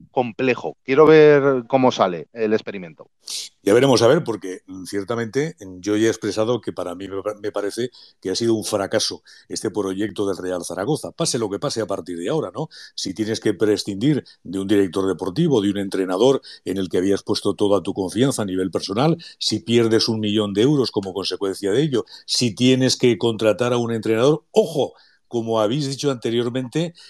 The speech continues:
Speaker 2: de, mm, cierta cercanía con el Atlético de Madrid, que no olvidemos que tiene cuatro consejeros en el Real Zaragoza. Y yo no sé si el Real Zaragoza es el filial del Inter de Miami o el filial del Atlético de Madrid, y esto sí que me empieza a preocupar.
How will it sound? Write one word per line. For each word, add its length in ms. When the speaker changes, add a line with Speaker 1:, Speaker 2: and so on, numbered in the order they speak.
Speaker 2:
de, 520
mm, 240
cierta 420
cercanía 640
con 160
el 100
Atlético 440
de 80
Madrid, 300
que 140
no 100
olvidemos 440
que 100
tiene 220
cuatro 340
consejeros 540
en 100
el 100
Real 220
Zaragoza. 520
Y 140
yo 120
no 100
sé 260
si 420
el 120
Real 240
Zaragoza 380
es 60
el 120
filial 400
del 160
Inter 240
de 80
Miami 380
o 160
el 80
filial 320
del 140
Atlético 380
de 80
Madrid, 360
y 120
esto 200
sí 140
que 100
me 80
empieza 280
a 20
preocupar. 400